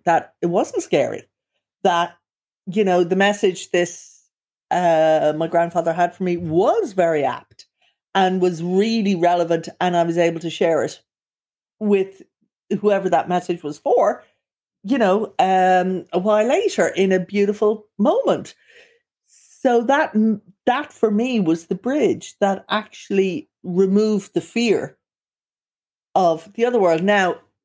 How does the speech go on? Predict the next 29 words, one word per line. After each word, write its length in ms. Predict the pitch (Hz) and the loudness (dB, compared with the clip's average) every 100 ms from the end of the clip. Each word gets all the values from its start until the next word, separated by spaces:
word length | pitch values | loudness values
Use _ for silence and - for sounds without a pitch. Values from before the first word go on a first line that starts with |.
| _ | _
in 140 | 196 185 | -2 -2
fairness, 480 | - 247 226 165 - | 0 0 0 -2 -2
during 440 | 202 180 175 165 | -2 0 -2 -2
many 440 | 214 247 269 202 - _ _ | -2 2 0 0 -6 _ _
aspects 440 | 143 160 - 151 - | -2 -2 -2 -2 -2
of 140 | 156 - _ - | -6 -6 _ -12
training 520 | - 180 175 165 160 | 0 0 2 -2 -2
and 80 | 156 | -2
different 300 | 160 156 156 | -2 -4 -8
things 160 | 151 | -4
I 60 | 143 | -2
did 220 | 147 131 | -2 -4
through, 240 | - 151 143 _ _ | -2 -4 -4 _ _
through 200 | - 156 | -2 -2
the 120 | 151 | 2
years, 300 | 170 240 196 | 0 2 0
yes, 240 | 208 180 - | 0 -2 -2
fear 240 | 165 139 | -2 -2
came 280 | 139 156 180 | 0 -2 2
up. 180 | 285 147 | 0 0
I'm 120 | 147 | 0
not 240 | 196 190 | 0 0
stupid, 640 | - - 269 330 - - - _ _ _ _ _ - | -8 -6 -2 -2 -2 -6 -6 _ _ _ _ _ -2
um, 920 | 175 170 165 170 165 165 165 160 131 - | 2 4 6 6 6 4 2 -4 -8 -8
because 340 | 156 175 185 156 | -4 0 0 0
some 200 | 196 185 | 2 2
of 140 | 170 | 0
the 100 | 165 | -2
stuff, 580 | 156 - 165 160 - _ | -2 2 2 0 -12 _